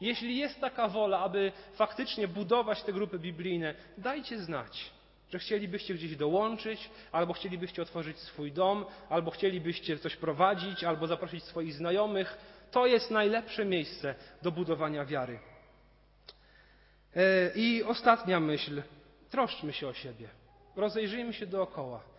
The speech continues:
Jeśli jest ktoś, kogo nie widziałeś wcześniej, jeśli jest ktoś, kto widzisz, że potrzebuje pomocy, zatroszczmy się i bądźmy tymi, którzy pierwsi wyjdą z inicjatywą. Zbudowanie na fundamencie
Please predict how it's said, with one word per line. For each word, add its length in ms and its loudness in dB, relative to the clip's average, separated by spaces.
Jeśli 340 -6
jest 260 0
ktoś, 340 -2
kogo 220 -4
nie 100 -2
widziałeś 440 -2
wcześniej, 500 -10
jeśli 240 -6
jest 180 -2
ktoś, 240 -6
kto 180 -6
widzisz, 260 -8
że 120 -8
potrzebuje 560 -8
pomocy, 500 -8
zatroszczmy 600 -4
się 120 -8
i 100 -6
bądźmy 380 -4
tymi, 220 -6
którzy 280 -10
pierwsi 560 -4
wyjdą 400 0
z 80 -6
inicjatywą. 680 -6
Zbudowanie 560 4
na 100 0
fundamencie 720 2